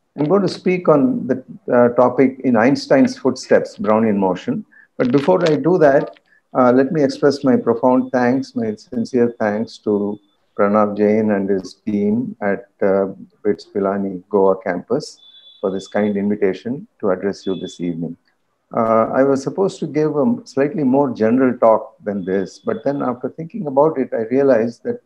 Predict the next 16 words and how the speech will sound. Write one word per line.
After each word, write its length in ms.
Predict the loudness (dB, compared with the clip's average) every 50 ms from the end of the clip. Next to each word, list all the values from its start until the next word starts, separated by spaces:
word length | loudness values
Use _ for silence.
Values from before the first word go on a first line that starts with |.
| _ -4 -2
uh, 200 | 0 0 0 -2 -6 -10 -8 -4
the 80 | -2
online 420 | 0 0 0 0 -2 -2 -2 0 0
medium 360 | -2 0 0 0 0 0 0
is 120 | -2 -2
not 220 | -2 -4 -4 -2 -2
very 160 | -4 -4 -4
conducive 540 | -4 -4 -4 -2 -2 -2 -4 -4 -6 -6 -4
as 140 | -4 -6 -4 -2
far 140 | -2 -2 -2
as 100 | -2 -4
I'm 180 | -6 -8 -8 -10
concerned 480 | -10 -10 -10 -8 -6 -6 -6 -6 -10 -16 _ _ _ _ _ _ _ _ _ _
to 60 | -12 -10
very 220 | -8 -8 -8 -8
general 340 | -8 -8 -8 -6 -6 -10